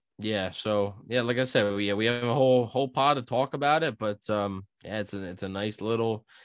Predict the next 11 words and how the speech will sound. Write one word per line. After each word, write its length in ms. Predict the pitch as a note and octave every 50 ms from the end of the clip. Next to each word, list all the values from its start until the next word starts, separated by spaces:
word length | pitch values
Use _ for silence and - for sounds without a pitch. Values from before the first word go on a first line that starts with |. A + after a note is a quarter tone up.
| - _ _
classic 460 | - - G#2+ G#2+ A2+ A#2 - B2+ -
matchup, 540 | G2+ G#2+ A2 A#2 A#2+ A#2+ D3 C#3 C#3 C3+ C3+
and 100 | C3 B2+
like 160 | C3 C3 B2+
you 60 | B2
said, 100 | A#2 B2+
with 140 | A#2+ B2+ B2
the 100 | B2 B2
two 220 | A#2+ - D3+ E3+ E3
seed 280 | - - D3 D3 C#3
now, 380 | A#2+ A2+ A#2 C3 C3+ D3 C#3+